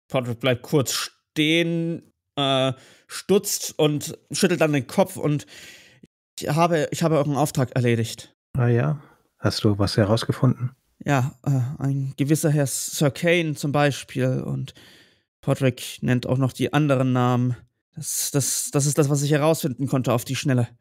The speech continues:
Speaker 1: Ich, ich wollte euch nicht zu lang warten lassen.“
Speaker 2: „Ja, gut gemacht, Podrick. Hier, nimm dieses Kleid und verwahre es sicher in meinem Zelt. Pack es zusammen, dass es keinen Schaden nimmt.“
Speaker 1: „In, in die Truhe?“ „Tu ich.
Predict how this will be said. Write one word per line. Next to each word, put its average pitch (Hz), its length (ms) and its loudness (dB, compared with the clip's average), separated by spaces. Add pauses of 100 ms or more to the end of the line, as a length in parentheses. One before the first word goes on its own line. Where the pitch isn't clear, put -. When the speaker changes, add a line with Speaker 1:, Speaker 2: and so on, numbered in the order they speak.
(140)
Speaker 1:
Ich, - 400 -20 (380)
ich - 160 -16
wollte 151 340 2
euch 147 180 2
nicht 165 140 0
zu - 80 -2
lang 143 180 2
warten 147 300 0
lassen.“ 120 260 -4 (320)
Speaker 2:
„Ja, 117 640 2 (280)
gut 123 200 4
gemacht, 101 300 -4
Podrick. 120 380 2
Hier, 123 180 2
nimm 113 160 2
dieses 104 300 -2
Kleid 107 340 2
und 104 100 -2
verwahre 104 400 4
es - 140 -4
sicher 101 400 2
in 104 80 2
meinem 101 200 2
Zelt. 117 400 0 (400)
Pack - 220 4
es 104 160 2
zusammen, 104 380 2
dass 98 140 -4
es - 100 -12
keinen 107 180 4
Schaden 101 320 2
nimmt.“ 104 380 -2
Speaker 1:
„In, 160 400 0
in 165 180 0
die 165 80 2
Truhe?“ 233 300 0 (1000)
„Tu 160 160 -2
ich. - 260 -6